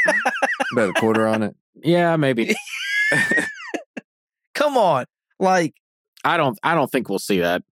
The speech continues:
Speaker 3: Uh, I, I, I,
Speaker 1: <sighs>
Speaker 3: I'll, I'll take the, uh, I don't think we'll see that.
Speaker 2: Yeah.
Speaker 1: I think if we do see it, it's either gonna work, it's gonna knock somebody out, or it's gonna hit 'em, and it's,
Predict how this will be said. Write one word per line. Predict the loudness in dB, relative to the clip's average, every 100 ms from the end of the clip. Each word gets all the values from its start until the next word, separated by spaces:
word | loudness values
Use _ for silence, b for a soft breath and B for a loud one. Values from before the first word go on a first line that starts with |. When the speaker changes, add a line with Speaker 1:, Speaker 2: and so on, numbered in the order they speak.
| -2
Speaker 3:
Uh, | -2 0
I, | -2
I, | -2 0 0 2 2 0
I, | 0
Speaker 1:
<sighs> | 0
Speaker 3:
I'll, | 0 2
I'll | 0
take | 0 -2 0
the, | 0 2 0 -4 _ -4
uh, | 0 0
I | 2
don't | 0 0
think | -4 0
we'll | -2
see | 0 -2
that. | -2 -2 -8 _ _ _ _ _ _ _ _ -12
Speaker 2:
Yeah. | -12 -12 -14 _ _ -4
Speaker 1:
I | 0
think | 0 2
if | 2
we | 2
do | 2 0
see | 0 0 2
it, | 0 -4
it's | -2
either | 0 2
gonna | 0 0
work, | 2 2 0 -10 _ _ _ _ _ _
it's | -6
gonna | -2
knock | 0 -2
somebody | -2 0 2 2
out, | 2 0 -6 _
or | 0 2 2 2 -2 -10 _ _ _ _ _ _ _
it's | -4
gonna | 0 -2
hit | 0 2 2
'em, | 0 -4 -4
and | -2 0
it's, | -2